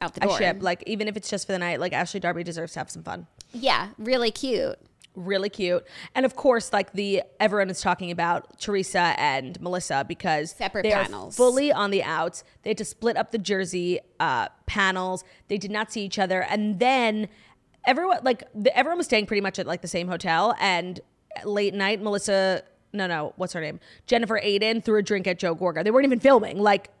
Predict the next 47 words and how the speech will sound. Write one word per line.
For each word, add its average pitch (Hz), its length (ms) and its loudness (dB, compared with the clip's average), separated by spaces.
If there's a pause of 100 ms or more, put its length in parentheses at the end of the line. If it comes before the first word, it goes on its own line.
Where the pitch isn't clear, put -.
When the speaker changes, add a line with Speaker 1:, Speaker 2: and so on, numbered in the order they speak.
(120)
Speaker 2:
real 226 300 6
life. - 480 0 (760)
So, - 120 0
like, 240 120 4
shit's - 220 -2
bad. 165 420 0
Speaker 1:
Shit's 359 320 -2
bad, 208 320 2
but 233 180 -2
I 226 220 2 (440)
gotta 220 300 2
be 294 160 2
honest, 196 680 0
like, 226 180 0
that's 208 280 2
not 415 180 -4
gonna 277 220 0
work. 160 560 -6 (160)
Um, 185 480 4
when 226 200 2
you 220 60 2
have 208 140 2
two 269 260 -2
cast 220 420 2
members 190 500 0
who 233 220 -4
actually 220 460 2
can't 202 300 -2
be 196 100 0
in 196 80 0
the 196 60 -2
same 190 260 0
room 185 180 -2
together, 180 380 0
won't 202 240 0
even 208 200 -4
do 202 160 -4
a 190 60 -2
panel. 190 380 0
And 196 80 -4
by 262 120 4
the 277 80 0
way, 220 100 4
like, 202 160 0
this 294 160 -2
is, 330 160 -2
like, 240 240 2